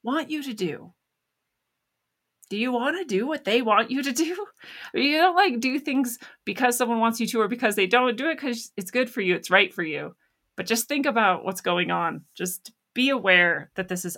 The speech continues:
all propaganda. The same media sources we haven't trusted forever are gonna be just as or more untrustworthy now, for sure. And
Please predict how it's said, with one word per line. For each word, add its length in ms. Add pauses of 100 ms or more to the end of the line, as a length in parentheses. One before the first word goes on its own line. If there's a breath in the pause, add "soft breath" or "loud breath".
all 220
propaganda. 720
The 80
same 520 (380 loud breath)
media 320
sources 520 (220 loud breath)
we 140
haven't 480
trusted 480
forever 580 (300 loud breath)
are 140
gonna 220
be 120
just 380
as 220
or 200
more 680 (180)
untrustworthy 1000
now, 560 (640)
for 160
sure. 580 (1040 loud breath)
And 500